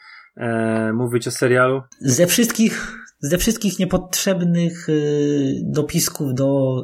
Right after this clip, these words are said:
Speaker 2: y, oryginalnego komiksu ta jest najmniej niepotrzebna.
Speaker 1: Okej, to ładnie to ująłeś, a ja uważam, że ta rozmowa mi też dużo rzeczy poukładała w głowie,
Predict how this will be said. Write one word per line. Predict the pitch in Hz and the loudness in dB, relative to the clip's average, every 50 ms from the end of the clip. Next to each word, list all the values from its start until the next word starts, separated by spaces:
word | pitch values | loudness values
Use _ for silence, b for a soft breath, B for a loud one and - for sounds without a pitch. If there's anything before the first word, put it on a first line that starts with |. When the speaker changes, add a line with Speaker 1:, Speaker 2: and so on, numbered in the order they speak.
| - - | -6 -6
Speaker 2:
y, | 120 123 127 131 123 - | -4 -4 -2 -4 -4 -4
oryginalnego | 156 131 123 131 135 135 135 131 131 120 | -4 -2 0 0 0 2 2 0 0 -2
komiksu | - - 135 170 180 - - 180 160 | 0 0 0 0 0 -2 -2 -4 -4
ta | - - 165 | -2 -2 0
jest | 156 156 156 156 - - | 0 0 0 -2 -2 -2
najmniej | 151 143 147 139 139 135 135 135 | 0 0 0 0 0 0 0 0
niepotrzebna. | 127 117 - - 117 - - - 165 165 | -2 -2 -4 -4 -6 -4 0 2 2 2
Speaker 1:
Okej, | - 160 135 120 110 - | 2 2 2 2 2 2
to | 160 165 | 2 2
ładnie | 165 156 151 156 143 | 2 2 2 0 0
to | - 147 | 2 2
ująłeś, | 151 156 151 127 113 110 110 - 143 | 4 4 4 4 4 4 4 2 2
a | 135 | 2
ja | 139 147 147 | 4 2 2
uważam, | 143 143 147 139 147 139 | 2 2 2 2 2 2
że | 123 - 143 127 | 0 0 -2 -2
ta | - - 143 | 0 0 0
rozmowa | 143 135 - 147 135 131 135 | 0 0 0 2 2 2 2
mi | 131 131 | 0 0
też | 123 - 120 - | -4 -6 -8 -6
dużo | 123 120 123 117 127 120 | -6 -6 -2 0 0 0
rzeczy | 113 113 - 123 107 | 0 0 -2 -6 -4
poukładała | - - 123 117 113 - 117 127 147 139 127 113 | -4 -2 -2 -2 -2 -2 -2 0 2 2 2 2
w | 110 | 0
głowie, | 110 120 120 117 110 113 110 110 | 0 0 0 2 2 0 0 -2